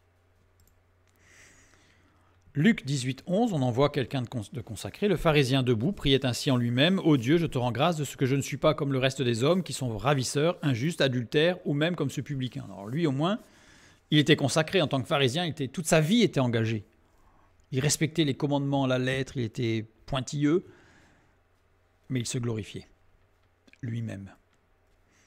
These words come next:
Lui-même. Le peuple était engagé dans le service pour Dieu, mais il refusait de passer par Gilgal, par Golgotha. Combien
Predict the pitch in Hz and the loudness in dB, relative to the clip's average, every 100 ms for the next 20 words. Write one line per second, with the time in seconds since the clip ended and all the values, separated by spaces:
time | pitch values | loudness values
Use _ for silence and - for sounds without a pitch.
0 | _ _ _ _ _ _ _ _ 120 117 | _ _ _ _ _ _ _ _ -10 -8
1 | 104 95 92 - _ _ _ _ _ _ | -8 -10 -16 -20 _ _ _ _ _ _
2 | - - - - - - - - 156 160 | -20 -20 -20 -20 -20 -20 -6 4 6 8
3 | 240 196 151 160 220 226 220 208 175 190 | 8 6 2 0 2 4 8 8 6 4
4 | 147 131 185 180 - 151 123 113 175 - | 2 2 2 2 0 0 0 0 -2 -2
5 | - - 139 139 143 214 214 180 214 180 | -12 0 2 4 6 6 6 4 4 2
6 | 165 151 214 214 180 160 175 175 180 151 | 0 0 0 0 -2 -2 -2 -2 -4 -10
7 | - 135 143 143 143 - - _ _ _ | -4 0 2 0 -2 -4 -16 _ _ _
8 | _ _ _ _ - - _ _ _ _ | _ _ _ _ -20 -20 _ _ _ _
9 | - 170 160 143 151 240 | -2 2 4 4 4 4